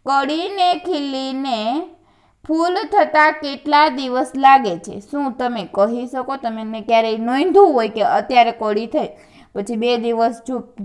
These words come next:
જો વહી ગયા, ત્યારબાદ એમાં ફૂલ ખીલી ગયું, તો લખવાનું કળી ક-, ને ખીલતા બે દિવસ લાગે છે. પણ બધા ફૂલની અંદર સરખું હોતું નથી. ચાલો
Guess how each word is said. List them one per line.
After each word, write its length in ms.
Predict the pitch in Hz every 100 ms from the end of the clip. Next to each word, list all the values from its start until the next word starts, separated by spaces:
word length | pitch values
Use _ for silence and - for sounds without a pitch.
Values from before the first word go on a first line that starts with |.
| 196
જો 100 | 233
વહી 220 | 233 277
ગયા, 200 | 214 170 - - _ _
ત્યારબાદ 480 | 214 220 233 226 226
એમાં 200 | 226 226
ફૂલ 320 | - 247 240
ખીલી 360 | - 302 240
ગયું, 180 | 196 190
તો 140 | 190 247
લખવાનું 540 | 285 285 220 202 196
કળી 400 | 226 233 247 254
ક-, 520 | 254 247 226 220 220
ને 200 | 220 220
ખીલતા 420 | 220 285 254 185
બે 180 | 190 226
દિવસ 380 | 214 202 196 202
લાગે 460 | 190 180 185 196 240 - _ _ -
છે. 120 | 247
પણ 300 | 226 285 294
બધા 540 | 233 226 302 262 294 403
ફૂલની 460 | 339 311 311 302 311
અંદર 320 | 294 277 277
સરખું 640 | 277 240 226 233 277 254
હોતું 520 | 247 202 202 233 262 302 _ _ _
નથી. 280 | 202 208 208 190 - _ -
ચાલો 340 | 254 262 294